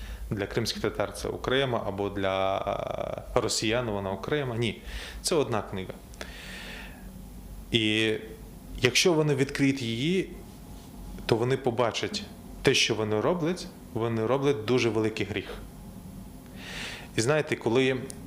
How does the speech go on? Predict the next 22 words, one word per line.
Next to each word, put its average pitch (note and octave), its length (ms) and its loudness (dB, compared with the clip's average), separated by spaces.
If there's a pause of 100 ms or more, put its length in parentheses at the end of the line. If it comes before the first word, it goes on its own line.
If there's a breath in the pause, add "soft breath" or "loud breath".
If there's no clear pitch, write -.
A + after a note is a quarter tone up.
я A2 160 4
розмовляв, A#2 640 4 (120)
е, G#2 240 2
з G2 160 -2
дуже G#2 280 0
доброю, G#2+ 400 0
такою G2 340 -4
мудрою A2 380 2
людиною, C3 520 2 (720 loud breath)
я C#3+ 140 8
якось F3 320 4
почав D3+ 360 6
виправдувати A#2 680 4
їх, A#2+ 280 2
що - 160 2
це, - 260 2
е, B2 1080 2 (200)
пропаганда. G#2+ 560 2 (540)
Це - 240 -2
от G2 160 -4
протягом G#2 420 0
двадцяти, G#2+ 560 -2